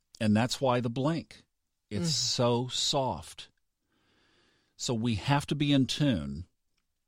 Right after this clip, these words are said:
Speaker 1: And I gotta tell you that one of the things that I learned specifically in Colorado is quiet is golden. And Fred teaches this a lot, is,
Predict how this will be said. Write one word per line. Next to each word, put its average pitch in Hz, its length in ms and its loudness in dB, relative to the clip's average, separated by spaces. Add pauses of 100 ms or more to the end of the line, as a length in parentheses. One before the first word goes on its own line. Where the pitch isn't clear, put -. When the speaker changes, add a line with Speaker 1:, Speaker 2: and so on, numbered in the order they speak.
Speaker 1:
And 101 140 -4
I 101 80 -2
gotta 131 200 0
tell 165 360 -2
you 104 120 0
that 92 120 -4
one 110 200 0
of 127 80 -2
the 139 80 -2
things 131 400 0
that 113 100 -4
I 107 80 2
learned 107 460 -2 (120)
specifically - 1120 -6 (600)
in 92 340 -2
Colorado 117 680 -2 (840)
is - 180 -8
quiet 120 840 -2 (160)
is 87 160 -8 (160)
golden. 92 540 -2 (720)
And - 180 -8
Fred 127 380 0
teaches 92 480 -4
this - 520 -10 (540)
a 90 60 -10
lot, 90 520 -4 (880)
is, 85 260 -6